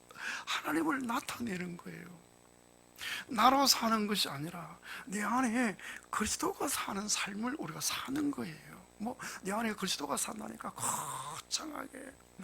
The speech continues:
우리가 아주 완전 의인이 되어서 성인처럼 그렇게 사는 것이 아니고, 물론 그것도 맞겠지만은, 여러분, 우리의 현재의 삶 속에서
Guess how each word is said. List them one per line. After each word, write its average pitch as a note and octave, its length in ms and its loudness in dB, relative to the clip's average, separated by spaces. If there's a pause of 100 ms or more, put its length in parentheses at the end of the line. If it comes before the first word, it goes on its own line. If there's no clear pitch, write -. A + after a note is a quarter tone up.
(400)
우리가 - 340 -4
아주 - 240 -6
완전 D4 280 -4
의인이 A#3+ 420 4
되어서 G#3 560 -4
성인처럼 B3 1040 0 (180)
그렇게 - 680 -4 (720)
사는 G#3+ 400 -2
것이 G#3 400 -2 (140)
아니고, - 560 -6
물론 B3+ 220 -2
그것도 D4+ 260 -6
맞겠지만은, - 760 -4 (920)
여러분, A#3 320 -4 (1000)
우리의 G3+ 680 8
현재의 A3 1120 4
삶 - 380 -4
속에서 C3+ 640 -2